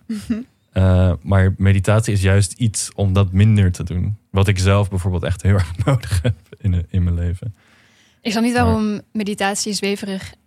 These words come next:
Speaker 1: eh, als het zweverig wordt gezien eigenlijk. Omdat het wetenschappelijk bewezen is dat het, eh, je kalmer maakt.
Speaker 2: Mhm.
Speaker 1: En dat je je minder zorgen over, eh, je, over dingen gaat maken. Eh,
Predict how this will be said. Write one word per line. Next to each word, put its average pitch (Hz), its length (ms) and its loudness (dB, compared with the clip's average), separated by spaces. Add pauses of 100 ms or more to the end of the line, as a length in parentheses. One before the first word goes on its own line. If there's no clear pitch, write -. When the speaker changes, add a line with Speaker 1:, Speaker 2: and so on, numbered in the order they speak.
(160)
Speaker 1:
eh, 185 400 -4
als 190 180 -6
het - 100 -6
zweverig 214 380 -2
wordt 196 160 -10
gezien 196 260 -6
eigenlijk. 190 360 -6
Omdat 190 500 -6
het 196 140 -10
wetenschappelijk 208 640 -4
bewezen 202 400 -2
is 202 120 -4
dat 196 180 -8
het, 196 220 -12 (200)
eh, 190 480 -8
je 202 80 -6
kalmer 208 380 -4
maakt. 262 440 -8
Speaker 2:
Mhm. 98 200 2 (140)
Speaker 1:
En 208 100 -6
dat 190 160 -2
je - 80 -4
je 202 240 0
minder 202 460 -2
zorgen 208 480 -4
over, 226 500 -6
eh, 208 280 -10
je, 208 180 -8 (160)
over 208 240 -6
dingen 202 220 -4
gaat 226 160 -8
maken. 226 380 -8 (720)
Eh, 196 720 -4